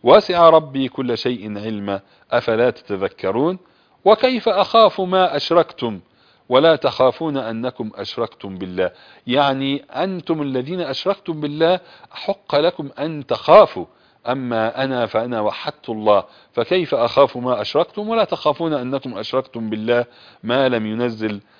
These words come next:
به عليكم سلطانا؟ فأي الفريقين أحق بالأمن إن كنتم تعلمون؟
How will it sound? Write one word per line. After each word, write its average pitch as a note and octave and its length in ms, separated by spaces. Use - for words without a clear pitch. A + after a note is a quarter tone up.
به A#2 400
عليكم A2 440
سلطانا؟ G2 680
فأي A#3 420
الفريقين C#3+ 800
أحق B2 400
بالأمن B2+ 500
إن A2 220
كنتم A2 460
تعلمون؟ F2 640